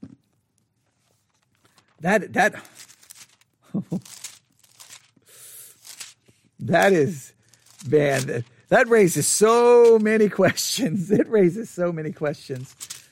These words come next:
Right? Matthew six thirteen.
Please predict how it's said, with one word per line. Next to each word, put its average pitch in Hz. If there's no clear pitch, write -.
Right? 175
Matthew 190
six 214
thirteen. 220